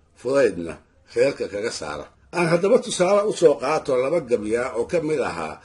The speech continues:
raggii guurka iyo furiinka badanba lagu bartay. Ninka hore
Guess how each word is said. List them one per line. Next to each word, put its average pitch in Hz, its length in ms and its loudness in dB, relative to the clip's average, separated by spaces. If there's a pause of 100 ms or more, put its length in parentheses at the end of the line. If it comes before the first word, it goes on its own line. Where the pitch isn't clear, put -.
(260)
raggii 151 320 0
guurka 143 400 -2
iyo 120 200 0
furiinka 127 500 -2
badanba 113 460 -2
lagu 113 240 -2
bartay. 82 360 -10 (580)
Ninka 180 300 4
hore 127 240 4